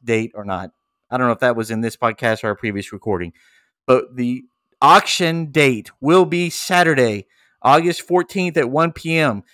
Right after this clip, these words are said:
The Reality web-, website had some kind of glitch that had us drafting on September eighteenth. That's after the season begins.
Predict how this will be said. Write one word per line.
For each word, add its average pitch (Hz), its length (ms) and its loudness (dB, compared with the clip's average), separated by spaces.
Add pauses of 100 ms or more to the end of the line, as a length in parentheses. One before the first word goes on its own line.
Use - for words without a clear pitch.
(280)
The 117 100 -4
Reality 151 320 4
web-, 156 280 0 (240)
website 156 400 -2
had 147 240 -4
some 160 180 -6
kind 160 220 -4
of 139 80 -14
glitch 165 300 0
that 139 120 -2
had 151 180 0
us 151 100 -4
drafting 151 460 -2
on 147 120 0
September 180 540 -2
eighteenth. 170 480 -4
That's 202 200 0
after 220 200 0
the 190 100 2
season 214 360 -2
begins. 143 500 0